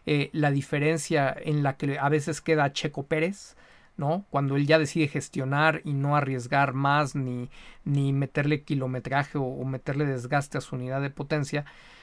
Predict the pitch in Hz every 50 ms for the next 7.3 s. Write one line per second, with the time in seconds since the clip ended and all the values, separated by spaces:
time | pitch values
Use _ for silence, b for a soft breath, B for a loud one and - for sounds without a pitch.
0 | B B B - - 254 226 214 202 190 175 147 - 185 - - 170 160 147 -
1 | 180 180 170 - 147 139 - 139 - - 151 135 - 165 156 147 143 139 143 -
2 | 143 139 143 139 139 139 131 - - - 151 147 139 131 - - 160 147 143 139
3 | 135 127 123 123 123 127 127 131 139 135 135 131 135 139 135 131 127 135 - -
4 | - - - - 139 139 127 117 - - 127 131 131 - - 131 127 147 160 151
5 | 127 120 123 117 - 147 143 139 127 - - 135 120 - 143 135 127 123 127 143
6 | 123 127 - - - - - B B B B B B B - - - 170 156 151
7 | 147 147 143 139 147